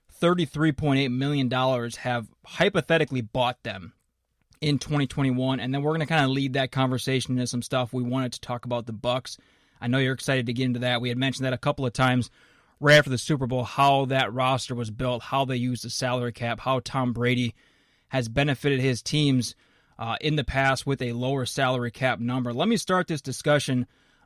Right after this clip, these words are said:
on Wentz with the following question for you. After that Goff Stafford deal a few weeks back, we spent most of our time on that episode talking about the Rams side of it. What does this do for their roster? What steps forward do they take? Are they a true Super Bowl contender?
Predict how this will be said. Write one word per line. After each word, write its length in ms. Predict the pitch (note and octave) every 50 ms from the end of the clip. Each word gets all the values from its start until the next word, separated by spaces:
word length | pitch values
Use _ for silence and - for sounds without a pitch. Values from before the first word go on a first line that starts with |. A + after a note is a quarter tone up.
| _ C3+
on 260 | C#3+ F3 F#3 F3+ D#3
Wentz 240 | D3+ D#3+ D#3+ C#3 -
with 100 | C#3+ A#2+
the 40 |
following 380 | A2+ - C#3 C#3 C#3 C3 C3 B2
question 400 | - - C3 C3 A#2+ - B2 A2
for 160 | - - B2
you. 260 | A2+ A#2+ A#2 A2+ G#2+
After 380 | - - D3 G3 G#3+ - - G#3+
that 240 | F#3+ F#3 D#3+ B2+ A2+
Goff 280 | C3+ C3 C#3 C#3+ C3
Stafford 560 | - - - C#3 B2+ C3 C3+ - - C3+ A2+ G#2+
deal 200 | B2 A#2+ A#2 A#2
a 40 |
few 180 | - - B2+ A#2
weeks 220 | A#2 B2 A#2 A2
back, 260 | - - A#2 G#2+ G#2+ -
we 100 | - F3+
spent 220 | F3+ - A#3+ A3+ E3
most 260 | D3 D3+ D#3+ E3 -
of 100 | E3 C#3+
our 100 | C#3 C3
time 280 | - - C#3 C3+ C3+ C3
on 120 | C3 B2+
that 140 | B2 A#2+ B2
episode 380 | A#2+ - B2 - - B2 A#2+
talking 280 | - - C3 C3+ A#2+ C3
about 100 | C3+ A#2+
the 80 | B2 A#2
Rams 460 | A2 B2 B2+ B2+ B2+ B2+ B2+ A#2+ -
side 260 | - B2+ A#2 A#2+ B2
of 100 | B2 A#2
it. 200 | B2 B2 A2+ - - - _ _ _ _
What 140 | - C#3 E3
does 140 | F3+ E3+ C#3+
this 140 | D3+ C#3 -
do 160 | - D#3 C#3+
for 140 | - - C3
their 160 | C3 C3 B2+
roster? 440 | B2 A#2+ A#2 A#2+ A#2+ - - - B2
What 220 | A#2 C3 D3 D3
steps 300 | - - - C#3 A#2+ -
forward 300 | - - B2+ B2+ B2+ A#2
do 40 | A#2+
they 140 | A2+ A#2+ A#2
take? 260 | - - A#2+ A2+ G2+
Are 120 | - A2+
they 100 | B2 B2+
a 60 | B2 A#2
true 260 | - - E3+ D#3 C#3
Super 300 | - - D#3+ C#3+ D3 B2+
Bowl 160 | B2+ C3+ B2
contender? 600 | - A#2+ A2+ - - D3+ D3 C#3 C#3 C3+ C3+ -